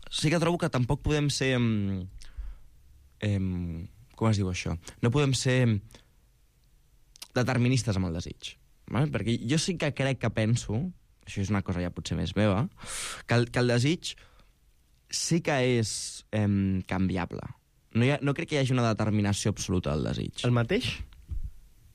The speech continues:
Speaker 1: Com el mateix?
Speaker 2: El mateix desig és canviable?
Speaker 1: Jo crec que sí. O sigui, com, no un de-, un desig concret, no.
Speaker 2: Ah, ah, aquí anava, aquí
Speaker 1: Vale,
Speaker 2: anava.
Speaker 1: vale, pues, clar, clar, òbviament, un desig concret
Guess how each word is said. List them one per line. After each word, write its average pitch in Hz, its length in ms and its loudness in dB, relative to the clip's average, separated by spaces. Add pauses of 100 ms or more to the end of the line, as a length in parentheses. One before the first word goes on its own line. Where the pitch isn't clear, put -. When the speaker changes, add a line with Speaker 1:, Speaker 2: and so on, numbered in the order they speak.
(120)
Speaker 1:
Com 104 140 2
el 95 100 4
mateix? - 420 -4 (640)
Speaker 2:
El 107 100 2
mateix 123 500 2
desig 117 420 0
és 117 120 -2
canviable? 117 500 0 (340)
Speaker 1:
Jo 120 140 4
crec - 180 2
que 135 80 4
sí. - 220 -2 (260)
O - 100 -14
sigui, 127 160 0
com, 120 220 2 (120)
no 131 180 2
un 190 160 2
de-, 143 180 0
un 139 120 2
desig 143 260 -2
concret, 127 340 -2
no. 87 140 -4 (400)
Speaker 2:
Ah, 107 180 -2
ah, 104 140 -2 (220)
aquí 104 180 -4
anava, 92 160 -2
aquí 85 80 -4
Speaker 1:
Vale, 98 160 2
Speaker 2:
anava. - 40 -2
Speaker 1:
vale, 80 160 -4
pues, 87 180 -6 (220)
clar, 139 140 2
clar, 107 220 -2 (280)
òbviament, 151 460 0
un 147 160 2
desig 165 240 0
concret 147 460 0